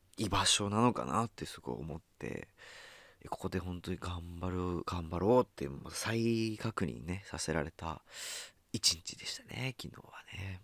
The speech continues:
うん。なんかね、いろいろありましたけど、まあ、でも本当先輩の方優しくて、結構話しかけてくれるんですよね。だから「スーツ、衣装いいね」みたいな言ってくれたりして、「ありがとうございます」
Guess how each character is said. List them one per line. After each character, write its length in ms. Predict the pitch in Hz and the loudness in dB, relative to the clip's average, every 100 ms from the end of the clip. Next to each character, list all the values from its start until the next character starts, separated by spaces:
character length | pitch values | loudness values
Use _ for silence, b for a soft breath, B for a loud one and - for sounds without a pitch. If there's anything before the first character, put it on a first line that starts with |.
| - | -10
う 40 | |
ん。 580 | 85 82 80 71 67 - - _ _ _ _ _ - | -8 -4 -4 -4 -8 -10 -14 _ _ _ _ _ -4
な 100 | 98 | -2
ん 40 | |
か 100 | 87 | 0
ね、 240 | 85 80 - | 2 0 -2
い 100 | - | -2
ろ 120 | 85 76 | 0 0
い 20 | |
ろ 140 | - | -2
あ 60 | 80 | -2
り 100 | 82 | -2
ま 100 | 85 | -2
し 100 | 85 | -4
た 100 | - | -8
け 100 | - | -8
ど、 220 | 64 57 - B B B B B B B B B B B _ _ - | -8 -8 -10 B B B B B B B B B B B _ _ -6
ま 80 | |
あ、 20 | 101 | -2
で 60 | |
も 80 | 95 | -2
本 160 | 90 113 | -2 -4
当 80 | |
先 280 | - 113 107 98 | -2 0 0 2
輩 160 | 104 | 2
の 100 | 92 | 2
方 240 | 90 90 85 | 0 0 2
優 100 | 73 | 2
し 280 | - - | -2 -8
く 120 | - - | -10 -10
て、 300 | 50 50 - _ _ _ _ _ _ _ | -8 -8 -12 _ _ _ _ _ _ _
結 140 | - 139 | -6 -2
構 80 | 85 | 2
話 280 | 98 107 - | 4 6 6
し 60 | |
か 140 | - 101 | 6 2
け 100 | 92 | 2
て 80 | |
く 80 | 78 | 0
れ 60 | 73 | -2
る 60 | |
ん 20 | - | -4
で 40 | |
す 40 | |
よ 80 | - | -4
ね。 120 | 101 | -2
だ 140 | 113 - | -2 -4
か 0 | |
ら 40 | - | 0
「ス 240 | - 170 | 4 4
ー 80 | 175 | 4
ツ、 540 | - 98 95 69 50 - - - _ _ | 0 2 4 2 -2 -8 -14 -18 _ _
衣 100 | 151 | 4
装 200 | 151 151 | 6 6
い 120 | 98 | 4
い 40 | 90 | 2
ね」 160 | 65 57 | -2 -4
み 100 | 78 | -8
た 120 | - | -12
い 100 | - | -16
な 160 | - - | -16 -12
言 100 | 82 | -10
っ 40 | |
て 100 | - | -6
く 100 | - | -4
れ 60 | 73 | -4
た 120 | - | -4
り 80 | - | -8
し 100 | - | -8
て、 220 | - - B B B B B | -8 -10 B B B B B
「あ 40 | - | -6
り 40 | |
が 60 | - | -4
と 80 | 69 | -4
う 20 | |
ご 40 | |
ざ 100 | - | -6
い 40 | 87 | -6
ま 140 | 82 | -8
す」 180 | - | -6